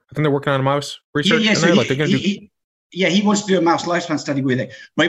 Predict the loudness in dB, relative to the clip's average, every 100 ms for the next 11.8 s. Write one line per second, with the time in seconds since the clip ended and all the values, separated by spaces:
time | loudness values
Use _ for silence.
0 | 0 0 0 0 0 -2 -2 -2 -2 -2
1 | -2 -2 -2 -2 -2 -4 -4 -2 -4 0
2 | 2 2 2 0 -2 -12 -4 -2 0 -2
3 | -4 _ -4 -2 0 0 0 -2 -8 _
4 | _ _ -4 0 0 -4 _ -8 -2 -2
5 | 0 -2 0 0 0 2 2 2 -2 -6
6 | -10 -14 -20 _ -4 -2 4 4 4 0
7 | -2 0 0 0 -2 -6 -18 -16 -6 -4
8 | -2 0 4 4 4 0 2 0 2 2
9 | 2 2 -2 -4 -4 -4 -4 -8 -10 -2
10 | 0 0 0 -2 -2 -4 -6 -4 -4 -4
11 | -4 -4 -8 _ _ -6 -2 -2